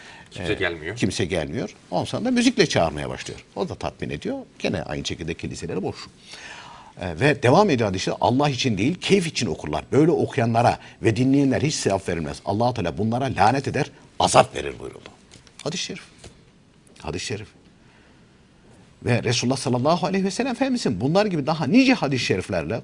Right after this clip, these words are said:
Speaker 2: Kur'an-ı Kerim'in, e, işte bu şekilde böyle okunmasının, e, ileride kıyamete yakın bir zamanda zuhur edeceğini ve bunlara Allah-u Teala lanet ettiğini açıkça aynı şekilde bildiriyor mu? Evet, açıkça bildiriyor.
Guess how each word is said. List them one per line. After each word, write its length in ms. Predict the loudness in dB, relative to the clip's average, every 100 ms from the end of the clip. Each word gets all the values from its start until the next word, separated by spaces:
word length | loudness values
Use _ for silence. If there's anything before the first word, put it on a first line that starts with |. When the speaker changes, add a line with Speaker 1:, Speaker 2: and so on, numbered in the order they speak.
| -4
Speaker 2:
Kur'an-ı 320 | 0 0 0
Kerim'in, 360 | -4 -4 -6 -10 -16 -20 -20 -10
e, 200 | -6 -4
işte 260 | -4 -4 -4
bu 60 |
şekilde 380 | -2 -2 -2 -2
böyle 160 | 0 -2
okunmasının, 640 | -2 -6 -6 -6 -6 -8
e, 500 | -10 -14 -14 -12 -6
ileride 300 | -2 -2 -4
kıyamete 420 | -6 -6 -6 -6
yakın 240 | -8 -8 -8
bir 40 |
zamanda 380 | -6 -8 -8 -8
zuhur 300 | -8 -6 -6
edeceğini 420 | -6 -6 -6 -6 -12 -18 -10
ve 140 | -8
bunlara 260 | -6 -4 -4
Allah-u 340 | -4 -4 -6
Teala 180 | -6 -8 -2
lanet 360 | 2 6 4
ettiğini 380 | 2 -8 -12 -12 -12 -12
açıkça 320 | -10 -8 -8
aynı 160 | -8
şekilde 340 | -10 -10 -10 -8
bildiriyor 340 | -6 -6 -6
mu? 140 | -8 -10 -8
Evet, 200 | -8 -6
açıkça 360 | -10 -8 -6
bildiriyor. 340 | -6 -8 -10